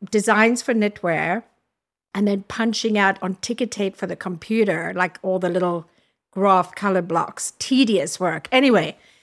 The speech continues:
so this makeup artist who was friendly with the couple who owned the company saw me there one morning, one Saturday morning, which was my day that I worked there.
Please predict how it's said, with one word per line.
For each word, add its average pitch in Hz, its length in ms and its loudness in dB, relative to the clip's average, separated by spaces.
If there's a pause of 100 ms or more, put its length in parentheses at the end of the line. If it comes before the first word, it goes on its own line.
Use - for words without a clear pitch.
(400)
so 233 180 2
this 233 200 2
makeup 247 340 4
artist 196 300 4
who 196 80 2
was 190 160 0
friendly 220 600 2
with 180 180 -2
the 175 80 -6
couple 185 300 -2
who 175 120 -2
owned 180 180 -4
the 170 60 -8
company 190 720 -6 (200)
saw 262 300 2
me 233 140 6
there 185 200 4
one 180 240 0
morning, 180 400 -2
one 170 160 0
Saturday 160 460 -4
morning, 165 320 0
which 160 220 -8
was 160 180 -6
my 170 140 -6
day 165 220 -4
that 156 120 -6
I 151 60 -6
worked 180 320 -6
there. 156 240 -10